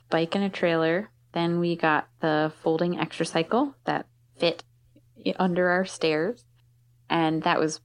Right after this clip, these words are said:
perfect for what we needed. Then I got pregnant with our second child, and I rode through being pregnant. I rode up to,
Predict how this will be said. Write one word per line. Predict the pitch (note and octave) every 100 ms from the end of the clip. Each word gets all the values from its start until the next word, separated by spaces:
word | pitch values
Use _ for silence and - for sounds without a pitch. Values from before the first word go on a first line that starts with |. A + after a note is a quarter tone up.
| _
perfect | - - A#3 - B3+ -
for | - - F#3+ F#3
what | F#3 -
we | F#3+
needed. | F#3 F#3 F#3 F#3 - _ _ _ _ _ -
Then | F#3+ G3 G3+ G#3 G#3+ G#3+ G3+ _ -
I | E3 D#3+ D#3+ D#3+ E3+ _
got | - - -
pregnant | - D3+ F#3 B3 -
with | F3 -
our | D3+ D#3+
second | D#3+ - - E3+ -
child, | - C#3+ C#3 D3+ A3 A#3+ - _ - - - - _ -
and | E3+ D#3+ D#3 D3+ D3+ D#3 D#3 - - -
I | E3+ F3+ F3
rode | E3+ F3 E3 D#3+ F#3+ G#3+ G#3+ - _ _ _ -
through | F3 E3+ E3+ F3 F3+ F#3 -
being | E3+ F3
pregnant. | F3 E3 E3 F#3+ A3 _ _ -
I | E3
rode | E3 D#3+ D#3+
up | E3+ - -
to, | D#3+ D#3+